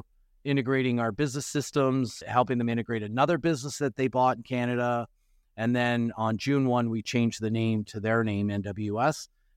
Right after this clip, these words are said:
And so, yeah, so I'm now actually, after many, many years, this is my second business, second exit, growing two companies for fifteen years each, lots of people, and that's stories we'll talk about. And now I'm actually back to being an,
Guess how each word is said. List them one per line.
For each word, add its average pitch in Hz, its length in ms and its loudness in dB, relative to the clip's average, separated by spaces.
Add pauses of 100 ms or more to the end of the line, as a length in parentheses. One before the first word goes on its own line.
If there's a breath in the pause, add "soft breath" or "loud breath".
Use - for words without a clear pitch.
And 110 120 -4
so, 113 640 0 (160)
yeah, 127 280 2
so 120 180 -2
I'm 123 100 0
now 160 240 4
actually, 123 480 0
after 113 300 -2
many, 147 320 2
many 127 200 0
years, 113 380 0
this 123 120 -6
is - 60 -10
my 113 120 -2
second 147 580 -2
business, 127 440 -4
second 135 460 -2
exit, 113 460 -4 (400)
growing 135 400 2
two 180 220 0
companies 135 500 0
for 120 140 -4
fifteen 131 460 2
years 120 280 2
each, 127 420 -2
lots 113 420 0
of 120 100 -8
people, 135 400 2
and 104 280 -2
that's 104 220 -4
stories 123 340 0
we'll 107 120 -6
talk 120 260 0
about. 131 320 0 (440)
And 123 160 2
now 143 220 4
I'm 147 100 2
actually 139 380 0
back 131 240 2
to - 100 -20
being 131 200 0
an, 104 140 -6